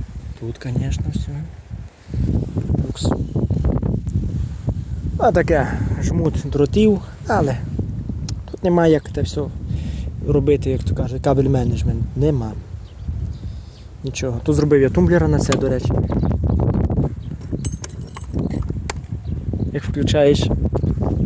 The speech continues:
габаріти, то можна те включити. Ну, в день не буде видно, так сонце світить. От просвіточка салону. Гарно.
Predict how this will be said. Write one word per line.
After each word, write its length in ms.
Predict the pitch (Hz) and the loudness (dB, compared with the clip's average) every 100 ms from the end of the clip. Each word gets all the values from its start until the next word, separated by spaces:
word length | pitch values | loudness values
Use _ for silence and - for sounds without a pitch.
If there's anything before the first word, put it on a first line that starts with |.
| - - - | 2 2 2
габаріти, 460 | - - 160 - - | 0 0 0 2 2
то 420 | - - - - | 0 0 -4 -4
можна 240 | - - - | 0 0 2
те 140 | - | 0
включити. 500 | - - - - - - - - - - - - - - - - - - - - - - | -2 -6 -10 -12 -16 -6 -4 -4 -8 -8 -6 -4 -4 -6 -6 -4 -2 -2 -2 -2 -2 -2
Ну, 120 | - | 0
в 140 | - - | 0 2
день 200 | 139 127 | 2 2
не 60 | |
буде 280 | - - 127 | 2 2 2
видно, 240 | 123 123 | 0 0
так 180 | 120 - | -4 -4
сонце 480 | - - - - - | -4 -2 -2 -2 -4
світить. 440 | - - - - - - - - - - - - - | -8 -10 -8 -4 -4 -6 -10 -20 -20 -20 -20 -20 -14
От 80 | - - | -14 -8
просвіточка 520 | - - - - - - | -2 0 0 -2 -2 0
салону. 500 | - - - - - - - - - - - - - - - - - - - - - - - - - - | 0 0 0 -2 -2 -2 -2 -2 0 0 0 0 0 2 0 2 0 0 -2 -2 -2 -4 -4 -4 -4 -4
Гарно. 300 | 135 131 120 | 0 0 0